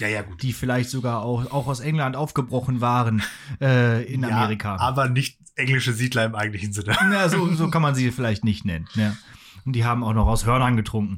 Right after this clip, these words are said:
Speaker 2: <laughs> Das war, ja,
Speaker 1: Wahrscheinlich
Speaker 2: stimmt.
Speaker 1: aber auch nicht, ne? Also das, das ist auch so klassische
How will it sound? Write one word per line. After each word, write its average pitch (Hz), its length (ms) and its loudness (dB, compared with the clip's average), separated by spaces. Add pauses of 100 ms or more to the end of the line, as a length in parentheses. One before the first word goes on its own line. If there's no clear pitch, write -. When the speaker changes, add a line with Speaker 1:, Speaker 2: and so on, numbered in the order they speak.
(100)
Speaker 2:
<laughs> 156 500 4
Das 123 200 0
war, 143 160 -4 (580)
ja, 123 80 -2
Speaker 1:
Wahrscheinlich 135 360 2
Speaker 2:
stimmt. - 40 -4 (100)
Speaker 1:
aber 120 60 0
auch 135 180 0
nicht, 120 300 0
ne? 127 160 -2
Also 113 160 -4
das, 127 240 -8
das 127 140 0
ist 123 80 -4
auch 117 180 -4
so 117 200 -6
klassische 117 720 -6